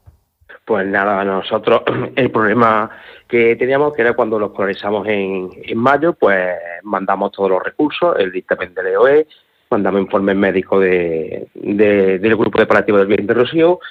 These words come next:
diciendo que Adrián para, para asistir al colegio necesita una enfermera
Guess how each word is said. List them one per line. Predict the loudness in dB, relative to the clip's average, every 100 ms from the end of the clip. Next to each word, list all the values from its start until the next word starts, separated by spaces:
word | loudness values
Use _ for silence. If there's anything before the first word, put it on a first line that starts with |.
| -20 _
diciendo | -2 2 4 6
que |
Adrián | 4 4 2
para, | 4 4 4 4 0 -4
para | -2 0 0
asistir | -4 0
al | 0 2
colegio | 2 4 2
necesita | 0 -2 0
una | 2
enfermera | 0 0 2 4 4 2 0